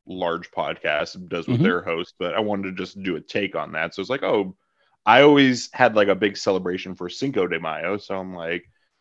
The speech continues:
Speaker 1: for, uh, no real reason, I was just like, "Oh, well, this is what we're doing. It's something cool." But yeah, I thought, "Okay, Sabrio de Mayo is a little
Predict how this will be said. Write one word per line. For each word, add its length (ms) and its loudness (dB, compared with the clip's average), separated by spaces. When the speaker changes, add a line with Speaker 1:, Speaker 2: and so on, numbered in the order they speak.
Speaker 1:
for, 320 4
uh, 60 -8
no 240 8
real 240 6
reason, 380 -4
I 60 -4
was 120 -6
just 160 -8
like, 160 0
"Oh, 320 2
well, 500 0
this 100 -8
is 80 -12
what 160 -4
we're 80 -4
doing. 300 -2
It's 140 -12
something 180 -8
cool." 340 -6
But 460 0
yeah, 120 4
I 20 0
thought, 220 4
"Okay, 260 4
Sabrio 480 -2
de 80 2
Mayo 460 2
is 140 -12
a 40 -12
little 480 -4